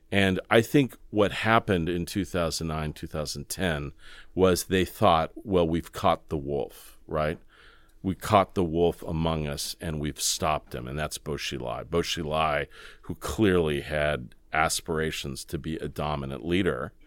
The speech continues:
and as they were congratulating themselves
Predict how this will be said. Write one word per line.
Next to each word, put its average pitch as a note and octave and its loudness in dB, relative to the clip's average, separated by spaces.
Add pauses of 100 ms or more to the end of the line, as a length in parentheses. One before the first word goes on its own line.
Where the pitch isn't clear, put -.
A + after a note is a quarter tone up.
(560)
and E2+ 0
as F2+ 2
they F2+ 4
were E2 0
congratulating D#2+ 2
themselves B1+ -4